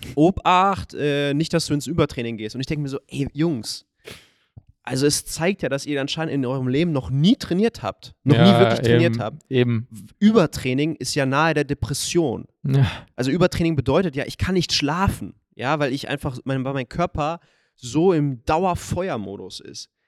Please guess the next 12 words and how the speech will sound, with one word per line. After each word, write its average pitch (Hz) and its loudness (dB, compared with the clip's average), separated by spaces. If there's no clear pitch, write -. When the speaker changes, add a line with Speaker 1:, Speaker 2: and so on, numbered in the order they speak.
Speaker 1:
Und 127 -2
dann 147 0
von, 139 -4
von 127 -6
einem 151 -4
Tag 147 -12
Muskelkater 156 -10
über, 127 -12
über, 123 -12
nur 190 2
über 202 0
Übertraining 196 0